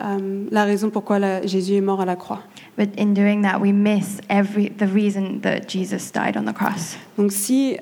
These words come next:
Speaker 1: euh, Comment concrètement appliquer ces commandements dans nos vies aujourd'hui ?
Speaker 2: So how, uh, do we, in a concrete way, how do we implic-, uh, how do we, um,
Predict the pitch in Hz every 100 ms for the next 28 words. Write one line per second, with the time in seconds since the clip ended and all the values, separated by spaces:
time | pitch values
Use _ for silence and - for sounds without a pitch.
0 | - 208 190 185 180 185 190 - - -
1 | 254 247 269 269 240 240 233 254 247 208
2 | 214 202 226 196 208 202 202 208 196 190
3 | 185 190 185 185 185 196 - - - -
4 | 240 214 202 226 240 240 220 - 208 226
5 | 220 214 196 196 196 202 202 214 202 185
6 | 180 196 208 196 - 208 208 196 202 -
7 | 196 185 214 202 196 - 190 185 190